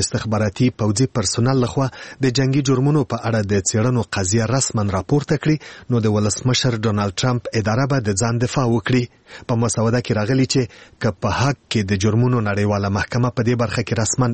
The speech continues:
اقدام وکړي، نو د محکمې پر څارنوالانو او قاضیانو به امریکا ته د سفر ممانعت وضع شي. د متحدو ایالاتو په مالي سیستم کې د دوی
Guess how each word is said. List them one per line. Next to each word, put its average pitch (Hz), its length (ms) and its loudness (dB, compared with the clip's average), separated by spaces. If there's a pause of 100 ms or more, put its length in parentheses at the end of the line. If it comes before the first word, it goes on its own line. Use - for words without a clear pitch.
اقدام 143 340 0
وکړي، 135 260 0 (320)
نو 139 140 2
د 131 120 0
محکمې 135 380 0
پر 127 200 -2
څارنوالانو 131 680 0 (160)
او 117 60 2 (160)
قاضیانو 131 480 2
به 143 40 0 (440)
امریکا 117 340 0 (100)
ته 117 160 0
د 104 140 0
سفر 113 420 -2
ممانعت 104 520 0
وضع 113 260 2
شي. 117 160 2 (380)
د 117 160 0
متحدو 117 400 0
ایالاتو 110 360 0
په 104 240 -4
مالي 104 240 0
سیستم 123 400 -2
کې - 160 -4
د 104 160 0
دوی 117 100 2